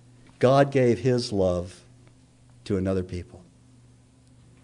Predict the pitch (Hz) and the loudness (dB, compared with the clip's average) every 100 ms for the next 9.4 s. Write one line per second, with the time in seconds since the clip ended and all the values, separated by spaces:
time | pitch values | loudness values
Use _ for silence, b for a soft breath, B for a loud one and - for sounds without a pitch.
0 | _ _ _ _ - - 123 131 123 117 | _ _ _ _ -10 0 2 4 4 4
1 | 113 110 107 107 107 98 98 92 95 87 | 2 4 2 2 -2 0 0 -2 -4 -6
2 | 90 110 160 247 226 - 135 120 110 113 | -4 4 4 6 2 2 2 4 0 0
3 | 110 120 110 110 104 - 123 139 - 98 | 0 0 0 -4 -6 -2 -2 -2 -4 -4
4 | 92 107 - - _ _ _ - - - | -4 -6 -12 -20 _ _ _ -20 -20 -20
5 | - b b b 160 196 170 156 147 135 | -20 b b b 6 10 12 12 12 8
6 | 120 143 139 123 - 147 143 131 131 127 | 8 6 8 4 4 6 6 8 6 6
7 | 117 139 127 120 131 110 113 120 - 120 | 4 4 4 6 6 6 4 2 2 0
8 | 120 135 131 117 - 123 123 123 123 120 | 2 2 2 0 4 2 2 2 4 2
9 | 117 110 107 | 4 4 4